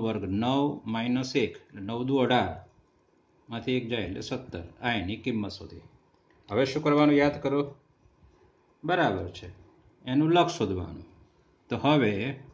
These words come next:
limit x tends to three, ત્રણ આગળ લક્ષ શોધવાનું છે. f of x is equal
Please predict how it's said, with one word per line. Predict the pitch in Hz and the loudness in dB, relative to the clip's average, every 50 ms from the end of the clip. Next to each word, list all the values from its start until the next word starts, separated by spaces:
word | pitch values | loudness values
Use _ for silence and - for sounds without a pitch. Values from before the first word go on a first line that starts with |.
| - _ _ _ - - - - - - - _ _ - - - - - - - 104 101 107 120 | -20 _ _ _ -20 -20 -20 -20 -20 -20 -20 _ _ -20 -20 -20 -20 -20 -18 -10 -6 0 4 6
limit | 143 160 156 131 107 101 101 107 123 131 - - - _ _ _ _ _ _ _ _ - - - - - - - _ _ _ _ - _ _ _ _ _ _ _ _ _ | 8 8 8 8 6 4 0 -2 -4 -6 -10 -16 -20 _ _ _ _ _ _ _ _ -20 -20 -20 -20 -20 -20 -20 _ _ _ _ -20 _ _ _ _ _ _ _ _ _
x | - 123 131 143 143 139 - - - - | 0 2 2 2 2 -2 -6 -8 -2 0
tends | 127 127 127 131 127 - - - - | 2 2 2 2 0 -2 -4 -6 -4
to | - 131 135 131 - | -4 -4 -4 -4 -2
three, | - 160 127 101 - | 0 2 2 2 2
ત્રણ | - 156 151 151 151 | 2 4 6 6 6
આગળ | 143 135 143 131 131 | 6 4 4 2 2
લક્ષ | 131 127 - - | 0 -2 -4 -6
શોધવાનું | 104 101 101 95 92 90 80 80 | -4 -4 -4 -4 -4 -8 -10 -12
છે. | - - - 123 127 127 | -12 -8 -4 -4 -4 -4
f | - 135 131 | -4 -6 -6
of | 127 - | -4 -4
x | 123 90 - - - - - - _ _ _ _ _ _ _ _ _ _ _ _ _ _ _ _ _ _ _ _ _ _ _ - | -6 -6 -6 -8 -12 -14 -14 -16 _ _ _ _ _ _ _ _ _ _ _ _ _ _ _ _ _ _ _ _ _ _ _ -8
is | 120 113 117 123 | -6 -4 -2 -2
equal | 123 131 131 135 135 | -2 -2 0 0 0